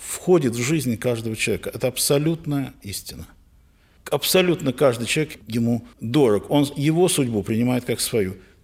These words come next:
Что тебе тяжело? Ну, давай сравни свою жизнь. Ну, не будем говорить там с Иовом многострадальным. Об этом даже и говорить не приходится.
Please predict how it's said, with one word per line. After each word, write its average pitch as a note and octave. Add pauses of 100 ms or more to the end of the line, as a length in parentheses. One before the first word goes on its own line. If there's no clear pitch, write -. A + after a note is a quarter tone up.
(160)
Что C#3+
тебе D#3
тяжело? G#3+
Ну, G#3
давай G#3
сравни E3
свою A#2
жизнь. A#2+
Ну, C#3+
не C#3+
будем C3+
говорить F#2
там F#2
с -
Иовом G#2
многострадальным. A2 (600)
Об G#2
этом G#2+
даже G#2
и G#2
говорить D#3+
не C3
приходится. -